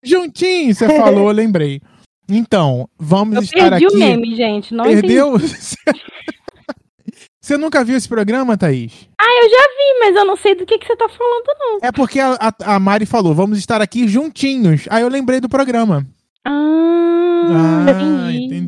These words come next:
Speaker 1: entendeu? É, de-, <laughs> depois realmente não tem mais graça, mas na hora, olha
Speaker 3: Desculpa.
Speaker 1: só, nem na hora, né, não entendeu também. Olha
Speaker 3: É.
Speaker 1: só, é, vocês sabiam que o Dia dos Namorados no Brasil, sabe quem trouxe essa data para o Brasil?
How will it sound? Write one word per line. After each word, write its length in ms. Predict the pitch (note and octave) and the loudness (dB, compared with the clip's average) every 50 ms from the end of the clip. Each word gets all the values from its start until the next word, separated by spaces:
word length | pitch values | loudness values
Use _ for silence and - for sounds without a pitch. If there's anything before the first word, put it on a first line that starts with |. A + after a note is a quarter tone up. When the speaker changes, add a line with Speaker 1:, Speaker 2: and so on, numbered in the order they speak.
| D#3 - | -10 -12
Speaker 1:
entendeu? 360 | - D3 D3 D3+ F#3 G3+ G#3 | -12 -10 -6 -4 -2 0 0
É, 320 | - - - - C#3 C#3 | 0 0 -2 -4 -8 -8
de-, 100 | D#3 G3+ | -6 -4
<laughs> 480 | A3 - - - - D4+ - - - - | -4 -6 -6 -8 -12 -16 -16 -18 -8 -2
depois 460 | F3 G#3+ A3+ - - G#3 A3+ B3 A#3 | 0 0 0 0 0 0 2 2 2
realmente 380 | F#3+ B3 A#3 G#3+ A3 A#3+ - B3 | 2 0 2 0 0 0 -2 -2
não 60 | A#3 | -2
tem 100 | G#3+ A#3 | -2 -2
mais 180 | A#3 B3+ C4 B3 | -2 -2 -4 -4
graça, 360 | A3+ A3 G#3+ G#3 F#3+ - G3+ | -2 0 0 0 0 0 -2
mas 180 | G3 G3 G3 G3+ | -2 0 0 0
na 220 | A3+ A3+ A3+ A3+ | 0 0 2 2
hora, 440 | G#3+ G#3 G#3 G#3+ G#3 A3+ A#3 A#3 B3 - - - - - - _ _ - | 2 2 2 2 0 -2 -4 -6 -6 -10 -16 -20 -20 -20 -20 _ _ 0
olha 260 | F3+ G3 A3 A#3+ C4 | 2 2 2 2 2
Speaker 3:
Desculpa. 380 | B3 D#4+ C4+ C4+ B3+ A#3+ G#3 F3+ | 2 2 2 2 2 2 0 0
Speaker 1:
só, 140 | E3 E3 F3+ G#3+ A3+ | -2 -4 -8 -6 -2
nem 240 | F#3 G3 A#3 C#4 D#4 | 0 0 0 0 0
na 160 | D#4+ D4 C4+ | 0 0 2
hora, 260 | A#3+ A#3 A#3 A3 A3 | 2 2 2 2 0
né, 120 | G#3+ G#3+ | 0 0
não 80 | G#3 G#3 | 0 0
entendeu 440 | G#3 G3 G#3+ G3+ F#3+ F#3+ G3 G#3 G3 | 0 0 0 -2 0 0 -2 -2 -2
também. 320 | - G3 F#3 G3 G3+ G#3 - | -4 -4 -4 -4 -4 -4 -4
Olha 200 | - G#3 A3 B3 | -4 -2 -2 -2
Speaker 3:
É. 40 | B3+ | -2
Speaker 1:
só, 380 | B4 B4 A#4 A#4 A4+ A4+ G#4+ G#4+ - - - _ _ _ _ - | 0 2 4 4 6 4 4 2 -2 -10 -20 _ _ _ _ -4
é, 260 | G#3+ G#3 G3+ G3 F#3 F3 - - - - - _ - | -2 0 0 0 0 -2 -6 -12 -20 -20 -20 _ -4
vocês 400 | G#3 C4+ D4+ - - F#4+ F#4+ - | -2 0 0 0 0 -2 -2 -2
sabiam 560 | - F4 C#4+ A3 F3+ E3 G#3+ B3 B3+ A3+ G3 | 0 0 0 0 -2 -2 -2 0 2 0 0
que 140 | E3+ - G#3 | 0 0 0
o 40 | F#3+ | 0
Dia 200 | D#3 D#3 A#3 B3+ | 0 -2 -2 -2
dos 160 | A#3 G#3 F3+ | -2 -2 0
Namorados 640 | F#3+ F#3+ F#3 E3+ D3 D3 D#3 E3 D#3+ D3+ C#3+ C3+ C3+ | 0 2 2 2 2 2 2 0 0 0 0 0 0
no 160 | D#3 G3+ A3+ | 0 0 0
Brasil, 500 | G3+ G3 F3+ D3+ C#3+ C3+ C3 E3+ F#3+ D#3+ | 0 -2 -2 -2 -2 -2 0 0 0 0
sabe 240 | - C4+ D#4 E4 E4+ | 0 0 0 0 -2
quem 180 | - D#4+ D#4+ C#4 | -4 -6 -8 -8
trouxe 580 | - _ - A3+ A#3 A#3+ B3 G#3+ - - - F#3 | -6 _ -2 0 0 0 0 -2 -4 -2 -2 -2
essa 280 | F3 D#3 - - E3 | -2 -2 -2 -2 -4
data 520 | D3 C3+ C3+ E3+ F3 F3 E3+ - - C#3 B2+ | -4 -2 -2 0 0 0 -2 -2 -4 -6 -4
para 300 | - - F#3+ G#3+ G#3+ F#3+ | -2 0 0 0 0 0
o 20 | |
Brasil? 580 | D#3+ D3 C#3+ C#3+ C#3 C#3 F3+ F#3+ D3+ B2+ A#2+ | 0 0 0 0 2 2 2 0 0 -2 -4